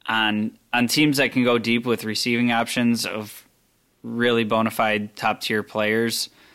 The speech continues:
I just don't think they have the pass rush to really affect the quarterback enough to get the ball out quickly.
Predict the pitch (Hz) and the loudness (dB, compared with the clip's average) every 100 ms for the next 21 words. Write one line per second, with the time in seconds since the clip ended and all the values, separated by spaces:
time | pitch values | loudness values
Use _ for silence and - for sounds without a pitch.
0 | _ _ - 123 127 127 - _ _ _ | _ _ -6 -2 -2 -4 -10 _ _ _
1 | _ - 127 123 135 127 131 120 117 104 | _ -2 0 0 0 0 0 0 -2 -4
2 | - 110 107 - 117 113 - - 110 110 | -2 0 0 0 0 0 -2 -4 -2 0
3 | 110 110 110 104 - _ _ _ _ _ | 2 2 0 -2 -6 _ _ _ _ _
4 | _ 117 123 127 117 - 113 110 110 113 | _ -4 -2 -2 -4 -2 0 0 0 0
5 | 107 113 110 - 117 107 104 117 104 104 | 0 0 0 -2 -2 -2 -2 -6 -6 -2
6 | 104 104 117 117 - 131 - 135 131 131 | 2 4 2 0 -2 -2 2 2 2 -2